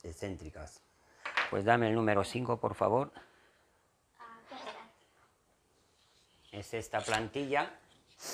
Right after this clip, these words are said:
Speaker 1: que, eh, viene ya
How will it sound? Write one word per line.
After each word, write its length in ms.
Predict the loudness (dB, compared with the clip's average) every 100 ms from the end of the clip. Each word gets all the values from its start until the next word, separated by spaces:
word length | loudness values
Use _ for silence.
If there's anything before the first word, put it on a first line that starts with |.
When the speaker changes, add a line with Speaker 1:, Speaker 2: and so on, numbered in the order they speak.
| -6 -6 -8 -12 _
Speaker 1:
que, 600 | 4 8 10 8 6 0 -8 -18 -20 _ _ _ _ -2
eh, 280 | -2 -2 -2
viene 440 | 2 2 2 4
ya 500 | 6 8 8 6